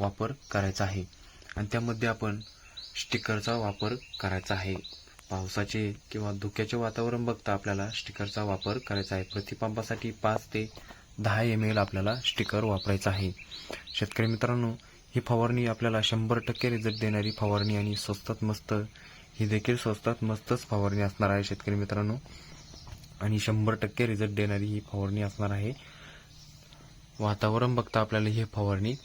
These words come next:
करायची आहे. शेतकरी मित्रांनो, आपल्याला पहिली फवारणी,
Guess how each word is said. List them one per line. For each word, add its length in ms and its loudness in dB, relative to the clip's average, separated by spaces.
करायची 380 0
आहे. 220 -2
शेतकरी 320 -2
मित्रांनो, 400 0
आपल्याला 360 4
पहिली 360 2
फवारणी, 480 2